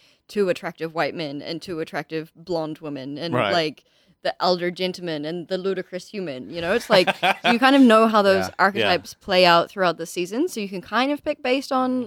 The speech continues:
Speaker 2: Oh.
Speaker 1: how they typically do
Speaker 3: Although
Speaker 1: from there.
Speaker 3: often they surprise you.
Speaker 1: Yeah,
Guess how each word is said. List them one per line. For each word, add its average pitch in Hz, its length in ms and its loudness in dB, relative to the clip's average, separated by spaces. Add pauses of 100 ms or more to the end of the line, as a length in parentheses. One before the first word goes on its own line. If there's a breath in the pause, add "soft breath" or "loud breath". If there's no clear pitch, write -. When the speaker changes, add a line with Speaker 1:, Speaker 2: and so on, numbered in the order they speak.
Speaker 2:
Oh. 190 40 -16
Speaker 1:
how 220 180 -2
they 220 120 -2
typically 226 440 -12
do 240 460 -4
Speaker 3:
Although 165 220 0
Speaker 1:
from 233 100 0
there. 247 100 2
Speaker 3:
often 254 220 -4
they 202 100 -4
surprise 220 560 -10
you. 80 180 -14 (300 soft breath)
Speaker 1:
Yeah, 196 360 2